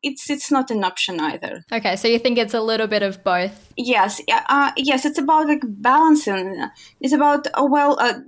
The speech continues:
Speaker 1: having this cooperation, economic cooperation with China, and, uh, at the same time, uh, avoiding any potential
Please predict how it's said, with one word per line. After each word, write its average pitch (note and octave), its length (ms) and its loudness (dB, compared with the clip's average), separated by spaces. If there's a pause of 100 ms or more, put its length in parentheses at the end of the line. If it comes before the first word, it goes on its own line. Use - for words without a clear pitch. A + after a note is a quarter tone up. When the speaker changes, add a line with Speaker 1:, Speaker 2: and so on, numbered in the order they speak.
(100)
Speaker 1:
having F4+ 560 0
this C4 220 0
cooperation, B3 640 0
economic A3+ 680 0
cooperation G#3 600 -2
with G#3 180 -6
China, F#3 400 -2 (520)
and, C4+ 320 2
uh, B3 200 2
at B3+ 100 0
the D4 80 2
same D#4+ 340 2
time, C4+ 400 2
uh, A#3 220 6 (100)
avoiding B3+ 800 2
any A#3 520 0
potential A3 680 0